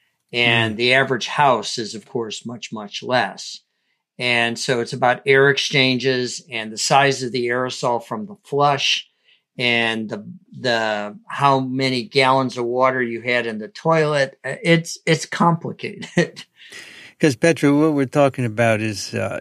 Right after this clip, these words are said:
Speaker 2: like Michael said, he, when he goes to a toilet, he doesn't leave the toothbrush in the bathroom because when you flush, it's an aerosol and it gets on the toothbrush,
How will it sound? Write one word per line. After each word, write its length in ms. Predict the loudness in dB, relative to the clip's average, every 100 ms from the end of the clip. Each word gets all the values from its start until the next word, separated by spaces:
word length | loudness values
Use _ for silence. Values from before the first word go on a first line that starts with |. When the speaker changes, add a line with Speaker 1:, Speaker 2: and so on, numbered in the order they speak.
| -10
Speaker 2:
like 80 | -4
Michael 320 | -2 0 -2
said, 260 | -2 0 0
he, 380 | -4 -8 _ -6
when 80 |
he 80 | -2
goes 160 | -2 0
to 140 | 0
a 40 | 2
toilet, 300 | 2 4 2
he 60 |
doesn't 260 | 2 2 6
leave 220 | 6 4
the 80 | 2
toothbrush 420 | 0 2 0 0
in 60 | -2
the 80 |
bathroom 480 | 0 2 0 -2 -6
because 280 | -4 -2 0
when 140 | 2
you 80 | 2
flush, 360 | 2 2 2 2
it's 160 | 0 0
an 80 |
aerosol 560 | 4 4 4 2 0 0
and 80 | -2
it 40 |
gets 200 | -4 -4
on 140 | -4 -6
the 80 | -10
toothbrush, 560 | -8 -8 -10 -20 -20